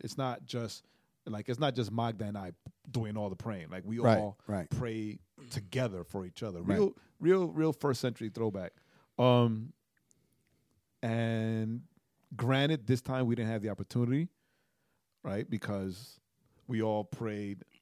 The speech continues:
Speaker 1: for, for the girl.
Speaker 2: Right.
Speaker 1: As, um, as in New York is E M S.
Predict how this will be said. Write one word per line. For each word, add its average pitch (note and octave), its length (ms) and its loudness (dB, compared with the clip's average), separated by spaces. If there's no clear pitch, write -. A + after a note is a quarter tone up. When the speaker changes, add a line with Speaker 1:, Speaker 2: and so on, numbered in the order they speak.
Speaker 1:
for, F#2+ 600 -4
for G2 180 -6
the F2+ 80 -8
girl. G2 440 -6
Speaker 2:
Right. - 240 -2
Speaker 1:
As, F#2+ 280 -6
um, F2+ 440 -8
as F#2 1080 -10
in F2 80 -8
New G2 80 -6
York G#2+ 220 -4
is F#2 200 -10
E - 60 -12
M F#2 220 -10
S. - 280 -18